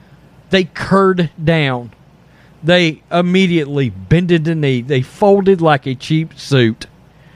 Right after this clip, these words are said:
And we anticipated that. Well, Lolo Jones has come out. And in case you're remembering, she was a, a massive track star. And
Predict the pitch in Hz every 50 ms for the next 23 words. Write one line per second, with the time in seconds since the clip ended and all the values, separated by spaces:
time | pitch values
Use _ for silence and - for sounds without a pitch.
0 | - - _ _ _ _ - _ - - 139 151 160 160 160 160 156 143 - 175
1 | 156 - - 131 - - 135 117 113 110 98 107 113 107 104 104 - _ _ _
2 | - - - - - - - - 123 147 180 226 254 254 247 226 202 185 - -
3 | _ _ _ _ - - _ _ - 110 113 123 165 226 277 311 302 285 277 277
4 | 262 214 151 139 202 226 214 190 165 151 135 - 147 131 - - 165 156 143 135
5 | 139 139 135 139 151 - - - _ - - - _ _ _ _ _ _ - _
6 | - - - 123 131 127 - 226 254 254 - - 196 190 170 156 151 160 196 214
7 | 180 151 135 123 - - - 202 233 247 226 202 208 196 156 98 - - _ _
8 | - _ _ _ _ - - - - _ - 135 135 131 120 113 123 151 190 233
9 | 226 170 - 175 151 120 - - 185 165 151 135 - - - 147 131 123 123 123
10 | 131 131 - - - _ - - - - _ _ - - 240 285 285 240 190 170
11 | 165 180 160 151